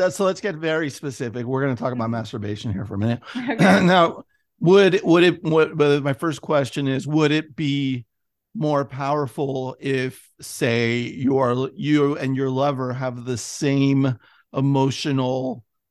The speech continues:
Speaker 1: goals of sorts, and so you have sex instead of masturbate? It, it, there's, so there's, like, a mutual coming together.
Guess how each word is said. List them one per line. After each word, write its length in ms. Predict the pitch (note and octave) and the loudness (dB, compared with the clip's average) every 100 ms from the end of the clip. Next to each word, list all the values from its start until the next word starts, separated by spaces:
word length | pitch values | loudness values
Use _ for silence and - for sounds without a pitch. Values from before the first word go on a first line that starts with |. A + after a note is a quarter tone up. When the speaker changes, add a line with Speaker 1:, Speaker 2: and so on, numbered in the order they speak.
| _ B2+ | _ -8
Speaker 1:
goals 560 | A2+ D3 F3+ D#3+ B2 A2+ | 2 4 6 4 2 -4
of 100 | G#2 | -14
sorts, 520 | - A#2 A2+ C3 - | -10 -6 -6 -6 -8
and 180 | - C#3+ | -4 0
so 100 | D#3+ | 4
you 140 | D3+ | 4
have 200 | C#3 A#2+ | 4 2
sex 440 | - F3 C3+ A#2 D3 | -2 2 2 0 -8
instead 320 | A#2+ - A#2+ | -8 -4 -4
of 80 | A#2 | -2
masturbate? 680 | A#2+ B2 - G#2 A2+ - - | -2 -2 -6 -10 -10 -12 -6
It, 320 | C3+ C3+ - | -4 -2 2
it, 100 | D3+ | 4
there's, 200 | E3+ C#3+ | 4 4
so 80 | F#3 | 4
there's, 200 | E3+ C#3 | 4 4
like, 140 | D3 | 2
a 40 | C#3 | 2
mutual 580 | C3+ D3 D3+ - C#3 B2 | 0 2 0 0 -2 -2
coming 300 | D3 B2 B2 | -4 -2 -2
together. 500 | A#2+ A#2+ A2 G#2 - | -2 -2 -4 -6 -12